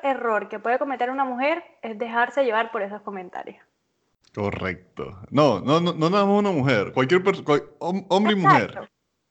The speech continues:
Speaker 1: Si al carajo o la caraja no te gusta, di que no y ya.
Speaker 2: Así
Speaker 1: No.
Speaker 2: de simple.
Speaker 1: Entonces te dejas llevar como que, "Ay, sí, pero que es lindo, no sé qué, no sé qué más".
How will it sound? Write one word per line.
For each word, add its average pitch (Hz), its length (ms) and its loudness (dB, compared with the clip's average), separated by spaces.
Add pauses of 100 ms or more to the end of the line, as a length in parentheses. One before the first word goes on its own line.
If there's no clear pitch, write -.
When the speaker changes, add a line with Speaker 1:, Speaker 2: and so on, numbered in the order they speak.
(100)
Speaker 1:
Si 339 120 2
al 339 160 8
carajo 247 560 4 (240)
o 262 40 0
la 277 180 2
caraja 233 360 -2
no 294 160 -10
te 392 140 2
gusta, 285 640 -4 (420)
di 247 220 -10
que 349 180 -6
no 349 200 0
y 311 140 -2
ya. 339 420 2 (800)
Speaker 2:
Así - 80 -2
Speaker 1:
No. - 120 4 (120)
Speaker 2:
de 196 60 0
simple. 160 420 -4
Speaker 1:
Entonces 311 440 -6
te 294 80 -4
dejas 294 300 -2
llevar 294 360 -2
como 311 180 -8
que, 277 200 -8
"Ay, 311 220 -6
sí, 311 200 -10
pero 254 220 -6
que 269 80 -10
es 262 60 -10
lindo, 285 240 -8
no 240 80 -14
sé - 120 -20
qué, 269 100 -12
no 233 100 -12
sé 220 60 -16
qué 117 100 -14
más". - 140 -20